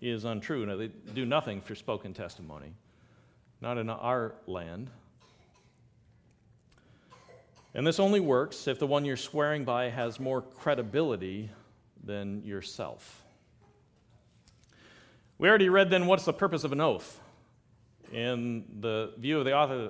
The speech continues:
author of the Hebrews, it ends a dispute. And so you're arguing, you're arguing, and, and you have two people with, uh, they're on, on par with one another, and yet you bring someone greater in, at, greater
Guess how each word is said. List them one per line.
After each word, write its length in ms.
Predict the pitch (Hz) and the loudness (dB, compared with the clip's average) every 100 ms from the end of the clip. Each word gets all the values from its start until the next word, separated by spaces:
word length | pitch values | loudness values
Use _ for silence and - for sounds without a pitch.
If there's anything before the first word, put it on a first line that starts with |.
| - | 0
author 220 | 127 135 | 0 0
of 60 | 113 | -4
the 80 | |
Hebrews, 320 | 117 156 147 120 | -2 -2 -2 -2
it 80 | |
ends 240 | 135 160 127 | -2 -2 -2
a 60 | |
dispute. 540 | 107 101 - 185 123 - - - _ _ _ _ _ _ _ _ - | -4 -6 -2 0 -2 -8 -20 -20 _ _ _ _ _ _ _ _ -10
And 140 | 110 | -6
so 120 | 131 | 0
you're 240 | 135 127 127 | 2 4 6
arguing, 520 | 151 156 151 151 147 | 6 6 0 -2 0
you're 140 | 131 | 2
arguing, 400 | 131 156 147 143 | 4 4 4 0
and, 140 | 135 131 | 0 0
and 140 | 147 | 2
you 80 | 156 | 2
have 120 | 143 | 2
two 200 | - 190 | 0 -2
people 580 | 185 208 202 131 113 107 | 0 -2 2 2 2 0
with, 460 | 123 120 - - - _ _ _ _ - - | 0 0 -4 -20 -20 _ _ _ _ -18 -6
uh, 440 | 110 101 95 80 - - - - _ _ - _ _ - - - | -2 -2 -2 -6 -12 -20 -20 -20 _ _ -20 _ _ -20 -20 -8
they're 180 | 127 147 | -2 0
on, 320 | 143 160 135 - | 2 2 0 0
on 180 | 165 151 | 0 0
par 440 | - 269 - - - _ _ _ _ - | -2 -2 -2 -8 -18 _ _ _ _ -10
with 220 | 113 123 | -10 -6
one 120 | 123 | -6
another, 460 | 113 110 107 107 107 | -4 -6 -6 -8 -8
and 160 | - 127 | -6 -4
yet 160 | 135 131 | -4 -4
you 100 | 135 | -4
bring 220 | 147 151 | -2 -4
someone 320 | 151 156 131 | -6 -6 -4
greater 380 | 113 139 143 117 | -2 0 0 -2
in, 320 | 135 117 104 | -2 -2 -4
at, 400 | 110 107 117 117 | -6 -6 -8 -6
greater 500 | 127 160 117 110 135 | -2 0 0 -2 -6